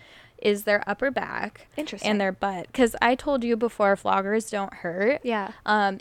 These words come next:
Speaker 1: and the longer it is, the less painful it is. So, like, the softer it will be.
Speaker 2: Ah, that makes sense.
Speaker 1: The f-, I actually think floggers feel kinda nice.
Speaker 2: Oh.
Speaker 1: Yeah.
Speaker 2: What do they look like?
Speaker 1: Um, it's like, uh, the handle with all of the s-, dangly strings.
Speaker 2: Oh, okay, okay.
Speaker 1: Yeah,
Speaker 2: Yeah, yeah, like the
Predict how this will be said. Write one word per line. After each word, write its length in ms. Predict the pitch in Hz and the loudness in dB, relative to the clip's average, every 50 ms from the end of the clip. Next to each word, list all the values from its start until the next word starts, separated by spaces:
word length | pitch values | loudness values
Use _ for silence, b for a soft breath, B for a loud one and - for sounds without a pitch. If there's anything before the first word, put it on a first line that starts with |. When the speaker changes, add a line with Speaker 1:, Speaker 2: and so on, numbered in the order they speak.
| - | -4
Speaker 1:
and 280 | - 285 302 285 262 233 | 0 0 2 2 0 0
the 80 | 208 | -2
longer 480 | 190 185 185 185 196 214 247 254 247 226 | -4 -2 -2 0 0 0 0 -2 -2 -2
it 180 | 202 190 175 - | -2 -2 -4 -4
is, 420 | - 139 139 151 170 180 180 - | -4 -4 -4 -4 -4 -6 -8 -10
the 140 | _ - 185 | _ -4 -2
less 240 | 190 190 185 180 - _ | 0 0 -2 -2 -6 _
painful 480 | - - 190 196 208 214 - - - | -12 -8 -6 -6 -6 -6 -6 -8 -8
it 160 | - - - - - - | -8 -8 -6 -6 -8 -8
is. 240 | - 240 - - - _ | -8 -10 -12 -16 -16 _
So, 180 | - - 202 190 | -4 -2 0 2
like, 180 | 190 190 - | 2 0 -2
the 80 | - 175 | -6 -14
softer 460 | - - 196 185 202 202 - - 180 | -2 0 2 2 2 2 0 -6 -6
it 100 | 160 - | -4 -4
will 100 | 175 185 | -6 -6
be. 320 | 175 - 156 - 175 170 208 | -6 -4 -8 -8 -6 -6 -4
Speaker 2:
Ah, 220 | 220 226 233 226 202 | -4 -2 -2 -2 0
that 140 | 202 202 | 0 0
makes 160 | 220 277 294 - | -2 -2 -6 -6
sense. 240 | - 175 202 247 | -6 -6 -6 0
Speaker 1:
The 80 | - 233 | 0 0
f-, 160 | 220 - - - _ _ _ - - | 0 0 -8 -20 _ _ _ -4 2
I 200 | 208 214 233 277 | 4 6 6 6
actually 320 | 349 349 - - 339 294 | 4 2 0 0 0 0
think 200 | - 247 214 196 | 0 -2 -4 -2
floggers 480 | - 202 196 196 202 190 196 196 190 - | 0 2 2 2 2 0 -2 -4 -4 -4
feel 220 | - 196 190 185 | -2 -2 -2 -2
kinda 240 | 185 - 175 165 156 | -2 -6 -8 -8 -6
nice. 440 | 160 160 160 151 139 - 170 - - | -8 -8 -8 -8 -8 -10 -10 -8 -6
Speaker 2:
Oh. 420 | 214 175 185 247 330 - 165 165 - | -4 -2 0 0 0 0 -2 -2 -4
Speaker 1:
Yeah. 360 | - 185 185 170 - - 190 196 | -2 -2 -2 -2 -2 -4 -4 0
Speaker 2:
What 100 | - 226 | 0 2
do 40 | |
they 120 | 240 254 233 | 2 2 2
look 140 | 185 202 - | 0 0 0
like? 200 | 220 233 285 b b b b b b b | 0 -2 -2 b b b b b b b
Speaker 1:
Um, 380 | - 220 220 214 208 202 202 - - | 0 2 2 2 2 0 -2 -2 2
it's 240 | 220 226 214 - - | 2 2 2 2 0
like, 240 | 254 247 233 233 | 2 2 2 2
uh, 380 | 240 220 214 208 202 190 185 - - 208 _ | 2 4 4 6 4 4 2 0 -4 -10 _
the 160 | - 196 190 | 0 0 0
handle 580 | 190 190 214 208 202 196 214 208 208 208 208 208 | 0 0 -2 -2 -2 0 2 2 4 4 2 4
with 180 | 196 202 202 - | 2 2 2 4
all 220 | 196 190 190 196 | 4 4 4 2
of 120 | 190 185 | 0 0
the 40 | - 196 | -4 -6
s-, 140 | - - - - 196 185 _ | -6 -6 -10 -10 -12 -8 _
dangly 440 | - 190 185 185 190 202 202 202 208 | -2 -2 -2 0 -2 -2 -2 -2 -4
strings. 340 | - - - 220 214 220 220 226 | -6 -4 -2 0 2 2 2 2
Speaker 2:
Oh, 260 | 196 202 220 220 214 | 4 4 4 4 2
okay, 220 | 214 208 180 185 185 | 2 2 0 0 0
okay. 200 | 185 - 170 185 | 0 0 -2 0
Speaker 1:
Yeah, 100 | 196 - | 0 2
Speaker 2:
Yeah, 160 | 190 190 180 | 2 2 2
yeah, 200 | 180 170 165 - | 2 0 0 0
like 140 | 170 170 - | -2 -2 -4
the 80 | - | -4